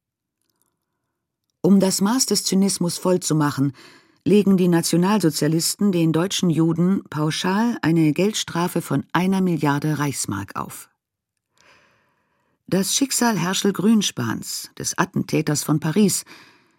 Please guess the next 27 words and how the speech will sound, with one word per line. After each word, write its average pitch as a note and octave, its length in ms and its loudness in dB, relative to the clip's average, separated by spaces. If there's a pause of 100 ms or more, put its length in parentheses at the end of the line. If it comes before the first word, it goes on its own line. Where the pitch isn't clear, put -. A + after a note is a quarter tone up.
(100)
ist - 200 -2
bis - 180 -4
heute F3+ 340 2
nicht G#3+ 300 0
gänzlich - 400 -2
geklärt. - 560 -10 (1040)
Er D3+ 100 0
verbrachte G3+ 460 0
viele A#3 320 2
Monate G3 480 4
in C3+ 180 0
französischer D3 720 0
Untersuchungshaft, D3 920 0 (420)
da C3 160 0
die C3 220 -2
dortigen D3 420 0
Behörden D#3 540 2
die D3+ 160 2
angespannten D3+ 760 -2
Beziehungen E3+ 600 0
zum D#3 220 -2
Deutschen D3+ 360 0
Reich C#3+ 380 -2 (340)
nicht - 400 -6
zusätzlich - 600 -2
belasten D#3+ 480 -2
wollten. - 320 -10